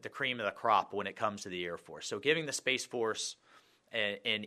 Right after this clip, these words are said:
equal and separate seat at the table is important. Uh, what came out of the House and what I supported is a Space Corps. So the model there is the Marine Corps, which is a separate service but sits under the Department of the Navy. So what does that mean? That means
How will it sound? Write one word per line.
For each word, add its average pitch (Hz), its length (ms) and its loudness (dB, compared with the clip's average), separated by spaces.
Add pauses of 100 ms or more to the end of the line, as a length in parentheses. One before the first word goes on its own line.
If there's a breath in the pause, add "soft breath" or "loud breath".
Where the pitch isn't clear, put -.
equal 131 480 4
and 113 100 0
separate 123 360 0
seat 120 200 -2
at 107 60 -2
the 104 60 -2
table 110 380 0
is 101 120 -4
important. 117 500 -2 (640 loud breath)
Uh, 110 220 6
what 127 260 4
came 143 240 4
out 131 160 10
of 113 60 2
the 101 80 4
House 120 380 6
and 120 80 -6
what 104 100 4
I 117 140 8
supported 127 580 0
is 104 140 -2
a 98 80 -4
Space - 400 -4
Corps. 131 580 -2 (380 loud breath)
So 117 540 4 (340)
the 117 120 2
model 127 380 10
there 123 240 6
is 107 140 0
the 117 100 -2
Marine 113 340 -2
Corps, 98 480 0
which 101 340 0
is 107 280 2
a 101 100 0
separate 123 420 2
service 127 460 0
but 107 340 0
sits - 480 -2
under 107 260 0
the 101 100 -4
Department 107 480 0
of 92 80 -8
the 101 80 -6
Navy. 98 460 -2 (480 loud breath)
So 156 200 8
what 160 140 8
does 165 120 2
that 131 200 10
mean? 92 240 0
That 120 200 8
means 131 500 0